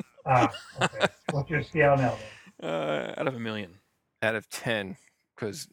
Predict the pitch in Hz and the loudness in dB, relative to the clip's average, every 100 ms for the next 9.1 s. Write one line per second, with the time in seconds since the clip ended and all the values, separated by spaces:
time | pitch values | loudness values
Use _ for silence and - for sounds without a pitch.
0 | - _ _ _ _ _ _ _ _ - | -20 _ _ _ _ _ _ _ _ -8
1 | 120 117 107 101 - 101 90 - 104 101 | -4 -2 0 -2 -4 -8 -8 -4 -4 -2
2 | 82 85 95 _ _ _ _ _ _ _ | -4 -4 -8 _ _ _ _ _ _ _
3 | _ _ _ - 107 98 101 _ _ _ | _ _ _ -14 -10 -10 -12 _ _ _
4 | 131 156 214 226 214 196 87 - - - | -12 -6 -2 -2 -2 -6 -8 -12 -10 -8
5 | 190 139 143 120 87 - _ _ _ _ | -6 -4 -2 -2 -4 -16 _ _ _ _
6 | _ _ _ _ - 98 113 160 151 - | _ _ _ _ -12 -10 -8 -6 -6 -6
7 | _ _ _ _ _ _ 107 123 - 165 | _ _ _ _ _ _ -6 -6 0 2
8 | 123 95 _ _ _ _ - - 147 98 | 2 0 _ _ _ _ -10 -6 -4 -4